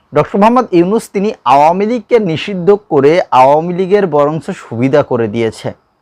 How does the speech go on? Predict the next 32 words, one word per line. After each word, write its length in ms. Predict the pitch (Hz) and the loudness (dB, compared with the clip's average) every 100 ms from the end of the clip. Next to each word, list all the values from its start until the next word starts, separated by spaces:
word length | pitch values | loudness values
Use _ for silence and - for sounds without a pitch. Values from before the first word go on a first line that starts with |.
| _ | _
এই 100 | 131 | -6
কথা 280 | 135 147 - | -4 -4 -2
আমি 160 | 123 147 | -2 0
বলছি 340 | 156 151 - | -2 -2 0
না, 140 | 233 - - - - | 0 0 -12 -20 -4
এই 140 | 147 175 | 0 0
কথা 240 | - - 131 | -2 -4 -4
বলছে 420 | 123 120 190 226 _ - 110 | -4 -2 -2 -2 _ -12 -2
বড় 200 | 117 120 | 0 2
বড় 220 | 135 139 | 0 0
জার্নালিস্টরা 920 | 113 110 107 113 120 - - 104 - - - | 0 -2 0 -2 -4 -6 -8 -8 -8 -14 -2
এবং 300 | 143 185 277 | 0 0 -2
সেই 240 | - 180 | -4 -4
সাথে 400 | 196 202 - 240 262 - - - - | -2 -6 -2 -4 -4 -14 -20 -12 0
ভারতে 380 | 123 170 - | 2 2 2
এক, 180 | 127 110 | 0 0
আহ, 240 | 120 120 113 | 0 0 2
গণমাধ্যম 500 | 123 131 127 147 143 | 0 0 -4 -6 -6
কর্মী, 300 | 165 175 226 - - - | -8 -8 -12 -14 -20 -4
আহ, 220 | 110 110 107 - | 0 0 0 0
তরুণদা, 480 | 185 220 220 254 - _ - | 2 2 0 -2 -4 _ -8
তিনি 180 | 226 233 | -4 -2
কিছু 240 | 190 - | -2 -2
আজকে 420 | 147 - 160 117 107 - _ - | -4 -2 0 0 0 -8 _ -6
ব্যাখ্যা 420 | 104 165 - - | 0 0 0 -4
দিয়েছেন, 380 | 110 104 - 110 _ - | -4 -6 -10 -14 _ -8
তিনি 140 | 127 | -8
কথা 280 | - 127 139 | -4 -4 -2
বলেছেন, 420 | 117 107 - 98 - | -4 -6 -8 -12 -10
তিনি 260 | 120 131 104 - - | -4 -4 -4 -10 -2
ডক্টর 240 | 139 - - | 0 0 -2
ইউনূস 380 | 139 143 - | -2 -2 -6